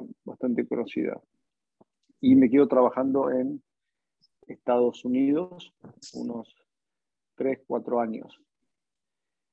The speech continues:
Dentro de movimientos in-, internos de la compañía, en un punto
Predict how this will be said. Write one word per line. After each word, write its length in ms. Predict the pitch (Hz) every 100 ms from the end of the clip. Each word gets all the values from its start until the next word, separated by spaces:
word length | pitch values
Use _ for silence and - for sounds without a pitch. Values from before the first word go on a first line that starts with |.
| _ _ _ _
Dentro 500 | - 120 143 147 143
de 280 | 135 131 127 - -
movimientos 640 | 127 131 135 139 135 -
in-, 180 | 147 139 _ _ _ -
internos 400 | 117 139 160 147
de 60 |
la 80 | 147
compañía, 520 | 151 143 170 190 196 220 180 _ _ _ _ _ _ _ _ _ -
en 360 | 123 123 123 123
un 140 | 131
punto 640 | 135 143 131 156 143 147